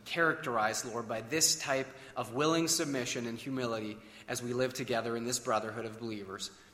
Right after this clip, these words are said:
We pray, Lord, that you would build this church up in unity and in love and consideration for each other. Thank you, Lord, for each one who's a part of this church family, and we pray, Lord, that many more will be added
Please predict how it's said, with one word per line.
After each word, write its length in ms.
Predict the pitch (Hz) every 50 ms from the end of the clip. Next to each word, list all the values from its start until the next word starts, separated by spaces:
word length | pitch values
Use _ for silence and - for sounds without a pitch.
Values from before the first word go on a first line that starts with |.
| - - - - -
We 80 | 113
pray, 200 | 107 - 147 143
Lord, 220 | 139 135 135 139 127
that 120 | 127 123
you 80 | 127 123
would 140 | 123 117 117
build 240 | 131 135 131 127
this 160 | 127 131 123 -
church 380 | - - 143 131 123 - -
up 180 | 127 120 - -
in 100 | 127 127
unity 440 | 127 123 123 110 107 104 101 98 - - - - - -
and 100 | 113 117
in 140 | 117 117 117
love 240 | 120 120 127 131
and 100 | 127 131
consideration 720 | 120 135 127 120 - 131 117 117 113 110 110 110 - 120
for 200 | 110 - 120 117 120
each 160 | 120 117 -
other. 200 | 101 92 95 92 - - - - - - - - - - - -
Thank 260 | - 180 180 180 180
you, 80 | 170 151
Lord, 220 | 135 135 135 127
for 140 | 127 135 139
each 200 | 139 139 135 -
one 120 | 147 139
who's 180 | 139 139 143 139
a 60 | 143
part 260 | 143 - 147 135 135
of 80 | 135 123
this 160 | 127 135 -
church 320 | - - 151 147 139 - -
family, 400 | 143 123 113 113 113 117 117 117
and 80 | 117
we 100 | 120 120
pray, 320 | 120 - - 143 139 139 135
Lord, 320 | 123 120 120 123 120 -
that 140 | 117 104 120
many 260 | 123 131 139 139 139
more 300 | 139 135 127 123 131 135
will 80 | 135 127
be 160 | 135 143 135
added 320 | 120 117 110 107 113 110